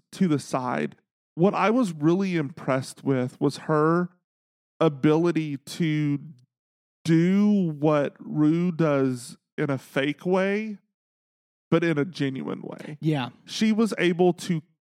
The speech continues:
Speaker 1: come to Kahana and really give her some great advice and really help her pull herself out of this pit that she was in.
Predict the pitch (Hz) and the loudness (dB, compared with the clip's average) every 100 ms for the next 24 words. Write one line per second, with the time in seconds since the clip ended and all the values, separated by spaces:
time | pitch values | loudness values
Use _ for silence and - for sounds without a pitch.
0 | _ - - 175 170 175 170 - 170 156 | _ -18 -4 0 0 -2 -6 -4 -4 -4
1 | 147 - 147 - 139 139 131 156 147 135 | -6 -10 -10 -4 -2 -2 -2 -4 -4 0
2 | 139 160 190 135 139 147 - 139 131 - | 0 2 -2 -2 -2 -2 -2 -4 -4 -6
3 | - 143 - - 139 156 185 - 151 127 | -8 -8 -16 -4 -2 0 -2 -6 -10 -6
4 | 131 131 175 175 - - _ _ _ _ | -4 -2 -2 -6 -14 -18 _ _ _ _
5 | _ _ _ - 165 156 151 147 147 156 | _ _ _ -6 -2 2 0 0 -6 0
6 | 151 170 190 147 - 156 165 - - 156 | 2 2 0 -4 0 2 2 -2 -2 2
7 | 147 139 131 - - _ - 160 156 156 | 4 4 2 -2 -10 _ -2 2 2 2
8 | 139 - 139 131 - 123 139 139 127 139 | -2 -2 -2 -2 -4 -2 0 0 -2 -4
9 | 127 - _ - - 147 - - _ _ | -4 -8 _ -18 -2 0 0 -6 _ _
10 | _ _ _ _ 143 - 151 131 131 131 | _ _ _ _ -4 -2 -2 0 -2 -2
11 | 131 120 107 | -2 -2 -4